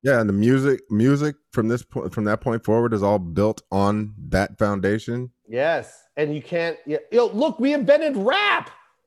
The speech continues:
Speaker 1: Right. Right.
Speaker 2: We invented rap, a genre, like, the, the only genre. That is, I'm so sick of people saying their genre.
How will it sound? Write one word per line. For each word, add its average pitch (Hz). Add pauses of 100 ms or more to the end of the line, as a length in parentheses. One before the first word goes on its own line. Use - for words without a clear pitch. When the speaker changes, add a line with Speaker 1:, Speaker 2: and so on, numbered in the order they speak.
Speaker 1:
Right. 98 (1600)
Right. 117
Speaker 2:
We 269
invented 262
rap, 240
a 202
genre, 220
like, 165
the, 202 (540)
the 240
only 294
genre. 147
That 226
is, 190 (920)
I'm 247
so 226
sick 202
of 180
people 170
saying 156
their 143
genre. 147